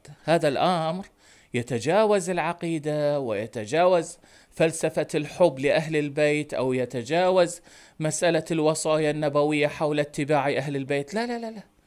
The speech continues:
إنما هو بر ال-، اليوم ما نراه في العراق إنما هو نوع من أنواع بر الولد بأبيه، بر الولد بأبيه.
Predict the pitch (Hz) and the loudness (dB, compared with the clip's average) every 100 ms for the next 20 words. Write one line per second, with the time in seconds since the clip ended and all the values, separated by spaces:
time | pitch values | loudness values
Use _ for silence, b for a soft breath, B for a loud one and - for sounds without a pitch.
0 | b b b b 107 123 131 175 185 151 | b b b b -6 -2 -2 -2 0 0
1 | 143 156 190 226 285 208 127 143 233 214 | 0 0 4 4 2 -4 -2 4 4 4
2 | 160 147 135 - 139 139 175 202 165 151 | 0 -2 -2 -2 -2 0 4 4 4 0
3 | 143 139 160 196 185 - 139 131 165 254 | 0 0 2 2 0 -4 -4 -2 4 4
4 | 277 - b b b b 131 147 147 190 | 4 -4 b b b b -6 -4 -4 -2
5 | 190 170 156 147 151 180 180 143 139 139 | -2 -2 -2 -4 -2 0 0 0 -2 -4
6 | 147 147 170 180 135 139 131 185 185 139 | -4 -2 -2 -2 0 -2 2 2 2 -2
7 | 135 127 165 226 247 269 233 123 135 139 | -2 2 4 4 4 2 0 0 -2 -2
8 | 160 123 - _ _ _ b b b b | -6 -6 -10 _ _ _ b b b b
9 | b - 143 165 156 127 120 151 214 269 | b 0 2 2 0 -2 2 4 4 2
10 | - _ - 165 160 170 156 | -4 _ -4 0 0 0 -2